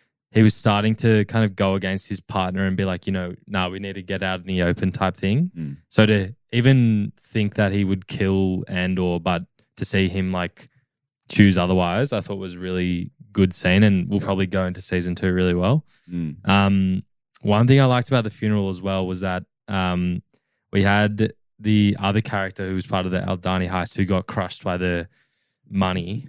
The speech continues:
Speaker 1: um, played by Alex Lothar, and he obviously had created the manifesto.
Speaker 2: Mm.
Speaker 1: And we hear that over the top of the kind of funeral procession as well. Some of the quotes that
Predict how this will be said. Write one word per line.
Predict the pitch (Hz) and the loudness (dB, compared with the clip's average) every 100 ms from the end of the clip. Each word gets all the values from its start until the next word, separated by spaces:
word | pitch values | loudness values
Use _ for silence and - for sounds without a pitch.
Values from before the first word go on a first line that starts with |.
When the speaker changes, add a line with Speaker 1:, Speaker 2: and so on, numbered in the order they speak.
| - - | -16 -8
Speaker 1:
um, | 101 95 92 92 - | -4 -2 -2 -6 -4
played | 95 92 | -4 -2
by | 92 | -4
Alex | 92 90 - | -4 -6 -6
Lothar, | 92 90 90 92 85 85 - | -2 -2 0 -2 -4 -6 -4
and | 101 90 | -4 -2
he | 95 92 92 90 90 90 98 | 0 2 2 2 2 0 -2
obviously | 90 - 98 | -4 -2 -2
had | 90 | -2
created | 98 95 92 | -2 -2 -2
the | 95 | -2
manifesto. | 90 92 87 - 90 - 107 156 - 87 | 2 2 0 -4 -6 -2 -2 -2 -6 -20
Speaker 2:
Mm. | 82 80 _ | -20 -20 _
Speaker 1:
And | 101 | 0
we | 95 | 2
hear | - 107 110 | 6 6 8
that | 113 104 - | 4 2 -2
over | 113 104 98 | -6 -6 -6
the | 98 | -10
top | - - 110 160 - - - | -10 -4 -4 -4 -12 -18 -4
of | 104 101 92 - - - _ | -2 -2 -6 -16 -20 -20 _
the | 101 95 92 | 0 2 2
kind | - 95 | 0 -2
of | 92 | -2
funeral | - 95 95 95 92 | -4 0 2 2 0
procession | - 95 98 95 - 95 | -2 -2 -2 -2 -2 -2
as | 90 | -4
well. | 90 95 160 - _ _ - | -2 0 0 -4 _ _ -2
Some | 117 | 2
of | |
the | 113 | 4
quotes | - - 104 - | 2 0 0 0
that | 104 95 | -4 -4